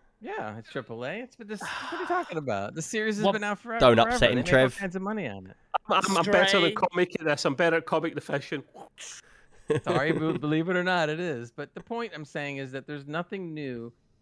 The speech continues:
Speaker 1: that's come out on P C that's worth anything, any new games, especially the bigger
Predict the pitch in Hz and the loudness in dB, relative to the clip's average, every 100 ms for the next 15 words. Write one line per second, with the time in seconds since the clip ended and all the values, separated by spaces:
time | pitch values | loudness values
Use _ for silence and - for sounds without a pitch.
0 | _ 131 - 165 147 135 120 - 135 117 | _ -10 -6 -8 -6 -6 -8 -10 -12 -12
1 | - 120 107 _ 117 117 113 95 92 117 | -12 -12 -12 _ -14 -14 -12 -14 -16 -16
2 | 113 113 127 113 85 85 _ _ - 175 | -14 -14 -14 -16 -20 -20 _ _ -8 -6
3 | 165 123 113 127 | -6 -10 -10 -12